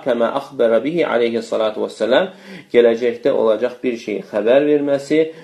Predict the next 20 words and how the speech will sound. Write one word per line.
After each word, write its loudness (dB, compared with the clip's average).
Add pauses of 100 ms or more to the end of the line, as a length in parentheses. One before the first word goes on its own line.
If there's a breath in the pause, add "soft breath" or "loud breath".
(200 loud breath)
və 4
xəbər 2
verdiyi -2
kimi -4
də 2
baş -2
verməsi. -4 (280 loud breath)
"Və 2
ləkin 4
hədə 4
leysə -4
xabaran 0
mahdan." 2 (460 loud breath)
Və 2
bu 0
da 4 (360 loud breath)
xalis 2
bir -4
xəbər 0
deyildir. 0